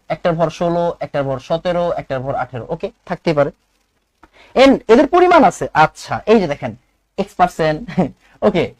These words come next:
ওয়াই পার্সেন্ট, ওকে, জেড পার্সেন্ট, ওকে, পার্সেন্টেজ দেওয়া আছে। অক্সিজেনের পারমাণবিক ভর কত? তার মানে এই জায়গায় যে পারমাণবিক ভরটা চাইছে এটা কিন্তু আসলে গড় পারমাণবিক ভর। তার মানে চিন্তা করে দেখেন আমরা কিভাবে কাজটা করব। আমরা ওই যে ষোলোর জন্য এই পার্সেন্ট, তাই না?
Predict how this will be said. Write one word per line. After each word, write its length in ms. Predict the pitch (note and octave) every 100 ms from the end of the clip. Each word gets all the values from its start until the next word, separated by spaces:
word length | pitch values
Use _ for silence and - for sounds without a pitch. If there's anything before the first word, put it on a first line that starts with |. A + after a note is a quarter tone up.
| _
ওয়াই 260 | C3+ D#3 G3+
পার্সেন্ট, 500 | F#3+ E3+ - D3+ D3+ D#3
ওকে, 360 | - D3+ A#2+ G#2 C3+ B2+
জেড 180 | A3 A3+
পার্সেন্ট, 500 | - D3+ - C#3+ C3+
ওকে, 140 | G3+ F3
পার্সেন্টেজ 460 | E3+ E3 E3+ C#3+ A2+
দেওয়া 200 | A#2+ G2+
আছে। 180 | - - _ -
অক্সিজেনের 300 | F3+ - C4
পারমাণবিক 360 | A3+ F3 D#3+ D3
ভর 160 | D3
কত? 200 | B2+ B2+
তার 200 | C3+ A#3+
মানে 220 | C#4 F3+ - - -
এই 140 | G3+
জায়গায় 240 | A#3 B3+ F4
যে 100 | G4+
পারমাণবিক 420 | C4 A#3+ C4+ G3+
ভরটা 300 | G#3+ G#3 B3+
চাইছে 260 | A3+ G3+
এটা 100 | G3+
কিন্তু 180 | A3+ A#3+
আসলে 200 | C4 D4
গড় 440 | G3 E3+ G3 G#3+ A3
পারমাণবিক 540 | G3 E3 D3 C#3 A#2+
ভর। 140 | B2+
তার 180 | A#2+ A#3+
মানে 120 | C4+
চিন্তা 280 | C4+ C#4 B3+
করে 180 | A3 F3
দেখেন 260 | C#3+ F#3+ G3+ _ _
আমরা 200 | - F#3+
কিভাবে 320 | G#3+ A3+ G#3+
কাজটা 280 | G#3+ G#3+ A3+
করব। 320 | A3 G#3 F4+ G#4+ _ -
আমরা 200 | G#3+ A#3
ওই 100 | -
যে 200 | C4 F3
ষোলোর 440 | - C#4+ F#4+ F4+
জন্য 200 | D#4+ E4
এই 140 | D4+ B3+
পার্সেন্ট, 340 | - - C#3+
তাই 100 | G#3+
না? 200 | F4 -